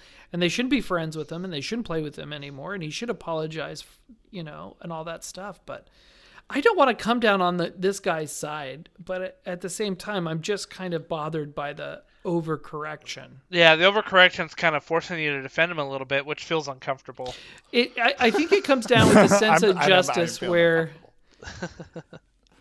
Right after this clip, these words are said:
Speaker 1: does the punishment meet the crime?
Speaker 2: Right.
Speaker 1: And the, the crime is available to watch on the internet.
Speaker 2: Yeah.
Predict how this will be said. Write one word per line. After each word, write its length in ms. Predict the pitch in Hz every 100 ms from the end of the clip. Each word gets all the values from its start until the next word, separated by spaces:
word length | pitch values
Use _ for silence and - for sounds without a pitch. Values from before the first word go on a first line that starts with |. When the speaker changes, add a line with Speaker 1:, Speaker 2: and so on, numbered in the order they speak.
| 180
Speaker 1:
does 220 | 220 220
the 100 | 233
punishment 640 | - 254 285 - 247 233
meet 200 | 202 196
the 80 | 180
crime? 520 | 170 175 147 - 175 - _ _ _ - - -
Speaker 2:
Right. 280 | 143 143 127 _ _ _ -
Speaker 1:
And 200 | 208 214
the, 120 | 214
the 180 | 202 202
crime 420 | 196 - 220 330 226
is 140 | 170
available 500 | 156 170 233 202 170
to 180 | 160 175
watch 380 | 160 202 233 202
on 160 | -
the 180 | 160 175
internet. 520 | 254 330 139 - - _ _ _ _ _ _ _ _ _
Speaker 2:
Yeah. 220 | - 123